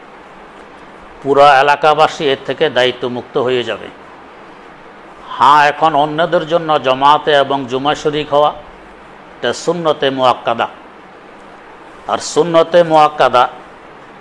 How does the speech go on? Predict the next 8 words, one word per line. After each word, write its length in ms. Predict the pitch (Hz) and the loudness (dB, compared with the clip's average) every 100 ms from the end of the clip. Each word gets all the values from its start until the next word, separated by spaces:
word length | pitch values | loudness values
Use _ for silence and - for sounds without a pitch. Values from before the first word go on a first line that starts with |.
| - - - - - - - | -20 -20 -20 -20 -20 -18 -12
কিছু 240 | 143 170 | -8 -6
কিছু 340 | 151 160 160 143 | -6 -2 0 2
ওজরের 500 | 139 160 180 185 165 | 4 4 6 4 4
কারণে 460 | 143 131 123 156 - - - - - - - - - - - - - | 2 2 0 -6 -10 -18 -20 -20 -20 -20 -20 -20 -20 -20 -20 -20 -20
ছেড়ে 320 | - - 165 156 | -8 2 4 6
দেয়া 280 | 156 139 | 6 4
বৈধ 300 | 123 160 151 | 4 0 2
আছে। 340 | 127 110 - | 0 -2 -6